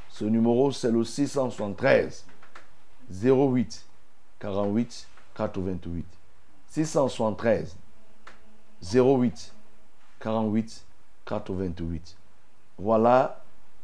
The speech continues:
les numéros utiles. Pour ceux qui sont à Yaoundé, vous nous recevez au travers de la cent point huit F M.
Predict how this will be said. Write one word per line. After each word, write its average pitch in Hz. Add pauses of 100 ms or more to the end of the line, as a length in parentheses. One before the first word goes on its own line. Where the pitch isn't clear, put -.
les 101
numéros 123 (140)
utiles. 90 (720)
Pour 185
ceux 185
qui 165
sont 160
à 156
Yaoundé, 160
vous 147
nous 143
recevez 139
au 143
travers 127
de 123
la 117
cent 113
point 107
huit 101
F 98
M. 147